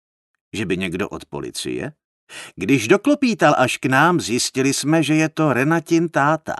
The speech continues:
ředitel restaurací a jídelen. Řekl jen:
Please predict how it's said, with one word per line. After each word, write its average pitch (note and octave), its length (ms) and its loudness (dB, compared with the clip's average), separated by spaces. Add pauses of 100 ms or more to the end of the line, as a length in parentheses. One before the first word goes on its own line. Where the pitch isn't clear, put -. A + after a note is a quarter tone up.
(320)
ředitel C#3 540 2
restaurací C#3+ 760 0
a C3 100 0
jídelen. F2 760 -4 (640)
Řekl C3+ 340 0
jen: G#2 400 0